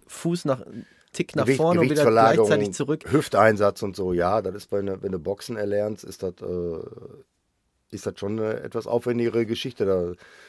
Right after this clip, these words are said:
Speaker 2: stolzierst du mal schon mal ein paar Tage in, äh, ein paar Trainingseinheiten durch die Halle.
Speaker 1: Ja.
Speaker 2: Ähm, so haben wir das ja alle gelernt. Ähm, kannst du heute nicht mehr machen, weil die meisten würden dann voll langweilig, äh, würden die nicht mehr wiederkommen.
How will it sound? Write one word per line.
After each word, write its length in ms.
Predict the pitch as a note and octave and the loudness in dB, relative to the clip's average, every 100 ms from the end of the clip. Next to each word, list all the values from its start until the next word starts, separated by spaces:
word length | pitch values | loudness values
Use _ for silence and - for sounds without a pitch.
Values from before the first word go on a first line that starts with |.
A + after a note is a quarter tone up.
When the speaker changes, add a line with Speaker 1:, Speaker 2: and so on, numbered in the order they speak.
| - - | -20 -8
Speaker 2:
stolzierst 520 | - A2 - B2 A#2+ | 2 2 4 0 0
du 60 | |
mal 160 | A2 G#2+ | -2 -2
schon 160 | - A2 | -2 -2
mal 80 | |
ein 60 | G2+ | 0
paar 160 | G#2 F#2 | -2 0
Tage 300 | A2 A#2+ C3+ | 2 2 0
in, 300 | A#2+ A2+ A2+ | -2 -2 -2
äh, 180 | A2 | -4
ein 80 | G#2 | -4
paar 160 | A2+ A2+ | -4 -4
Trainingseinheiten 760 | A#2 C3 A#2+ C3 B2 B2+ - | -2 -4 -4 -6 -4 -4 -4
durch 100 | B2+ | -6
die 80 | B2 | -4
Halle. 280 | A#2 C3+ C#3+ _ - | -2 -2 -4 _ -12
Speaker 1:
Ja. 580 | A2 A2 - A2 G#2+ G#2 | -10 -10 -6 4 6 6
Speaker 2:
Ähm, 360 | G2+ G2 - - | 2 -6 -12 -12
so 80 | G2+ | -6
haben 80 | G#2 | -4
wir 80 | G2 | -2
das 80 | F2 | -4
ja 60 | |
alle 180 | F#2+ A#2 | -4 -2
gelernt. 480 | A#2+ B2 B2+ C3 - _ _ _ _ _ - | 0 0 0 -4 -12 _ _ _ _ _ -8
Ähm, 380 | G2 F#2 F2+ F2 | -6 -4 -6 -8
kannst 200 | G2+ G2 | -8 -2
du 40 | |
heute 180 | F#2+ G#2 | -2 -2
nicht 100 | F#2 | -4
mehr 80 | F#2+ | -2
machen, 260 | G2 A#2 | -4 -4
weil 80 | G#2 | -4
die 80 | F#2 | -2
meisten 380 | F#2 G2+ - F#2 | -2 -4 -4 -2
würden 180 | G2 F#2 | -2 -2
dann 140 | F2 | -6
voll 160 | G2 F#2 | -4 -4
langweilig, 580 | G2 F#2+ F#2+ F#2 F2+ | -2 -2 -2 -4 -8
äh, 60 | - | -10
würden 500 | G2 F#2+ F#2+ F#2 F#2+ | -8 -8 -10 -10 -8
die 80 | F#2+ | -6
nicht 100 | F#2 | -6
mehr 120 | F#2+ | -4
wiederkommen. 480 | G#2+ E2 - D#2 | -2 -2 -4 -14